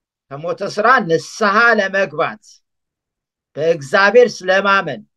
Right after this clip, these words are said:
ስለ ጥምቀቶች፣ እጆችንም ስለመጫን፣ ስለ ሙታን ትንሣኤና ስለ ዘላለም ፍርድ ትምህርት ይናገራል ይላል።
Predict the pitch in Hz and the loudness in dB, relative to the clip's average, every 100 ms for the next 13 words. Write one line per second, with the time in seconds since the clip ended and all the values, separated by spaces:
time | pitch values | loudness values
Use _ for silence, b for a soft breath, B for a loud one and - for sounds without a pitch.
0 | _ _ _ _ 147 170 190 214 220 220 | _ _ _ _ -8 -6 -4 -4 -4 -2
1 | 226 214 175 - - _ _ _ _ _ | -2 -2 -4 -8 -16 _ _ _ _ _
2 | 135 135 202 208 226 233 214 208 214 220 | -12 0 0 4 2 2 -2 2 4 4
3 | 214 151 - _ _ _ _ - 160 208 | 2 -2 -4 _ _ _ _ -4 -2 0
4 | 214 220 214 214 214 214 214 220 254 320 | 0 -2 -2 -6 -2 2 2 2 -4 -4
5 | _ _ _ - 208 233 220 226 220 190 | _ _ _ -8 -2 0 0 -2 -4 -6
6 | 220 214 214 214 240 175 208 220 285 285 | -4 -4 -6 -8 -12 _ -8 -4 -4 -4
7 | - _ _ _ _ 127 185 190 185 170 | -20 _ _ _ _ -12 -10 -4 -2 -2
8 | 127 127 123 135 107 - | 0 0 0 -4 -8 -10